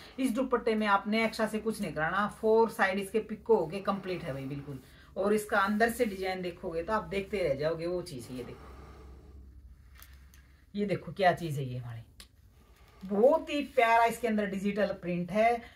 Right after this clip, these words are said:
लंबाई चौड़ाई full है। ये अंदर तो जो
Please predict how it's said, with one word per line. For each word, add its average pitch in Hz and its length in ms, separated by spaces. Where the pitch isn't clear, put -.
लंबाई 220 400
चौड़ाई 196 340
full 180 220
है। 214 240
ये 214 180
अंदर 247 420
तो 233 140
जो 220 320